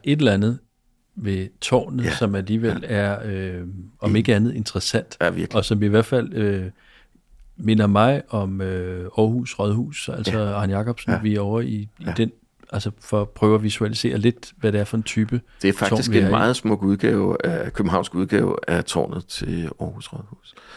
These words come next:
Speaker 1: Er det tilfældigt, eller er det bare,
Speaker 2: Nej.
Speaker 1: er det bare tidstypisk, eller var der en
Speaker 2: Nej.
Speaker 1: direkte
Speaker 2: Der har
Speaker 1: inspiration?
Speaker 2: været en eller anden form for dialog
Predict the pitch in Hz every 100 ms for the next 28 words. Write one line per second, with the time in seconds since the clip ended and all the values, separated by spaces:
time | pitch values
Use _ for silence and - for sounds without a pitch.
0 | - 104 107 - 120 - 120 127 - 104
1 | 101 101 143 - 143 - 95 101 101 -
2 | 107 101 107 104 - 131 - 127 113 107
3 | 98 95 101 107 95 104 98 - 110 _
4 | _ _ _ - 87 113 92 95 117 120
5 | 104 82 92 95 - - - - 92 -
6 | -